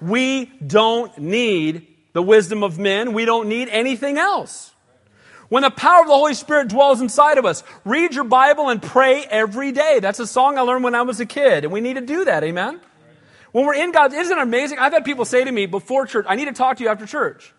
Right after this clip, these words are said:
Great. The message is over, and they go, "I don't need to talk to you anymore because the, my question was answered in the message."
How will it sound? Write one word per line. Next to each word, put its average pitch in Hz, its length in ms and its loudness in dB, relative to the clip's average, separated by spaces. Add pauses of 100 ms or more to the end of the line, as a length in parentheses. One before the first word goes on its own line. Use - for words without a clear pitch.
(160)
Great. 196 300 -4 (400)
The 196 80 -2
message 285 360 0
is 214 100 -6
over, 254 160 4
and 285 80 -6
they 240 60 0
go, 202 140 0
"I 185 120 4
don't 262 100 0
need 285 80 -4
to 269 80 -10
talk 302 260 -2
to 233 80 -10
you 185 60 -4
anymore 170 360 -2
because 214 380 -6
the, 196 200 -6
my 190 160 -2
question 240 360 -2
was 190 100 -10
answered 202 320 -6
in 202 80 -4
the 220 60 -4
message." 254 680 -6